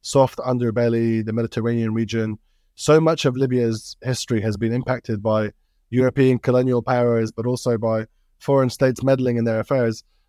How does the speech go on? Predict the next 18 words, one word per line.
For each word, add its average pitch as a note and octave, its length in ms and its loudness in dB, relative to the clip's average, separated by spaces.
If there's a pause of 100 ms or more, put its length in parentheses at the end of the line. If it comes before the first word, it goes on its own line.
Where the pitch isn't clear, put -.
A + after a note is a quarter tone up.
(140)
But A2+ 80 -2
you A#2+ 100 -6
could C3+ 140 0
also D#3 320 4
argue A#2+ 340 0
in A2 60 -2
the G#2+ 80 -4
same C3 260 0
breath, B2 380 -2 (320)
how D3+ 260 2
much D#3 260 0
of A#2+ 120 0
European B2 520 0
populism, A2 600 -4
how D3 200 0
much C#3 240 -2
of A#2 120 -2
Europe's A#2+ 420 -2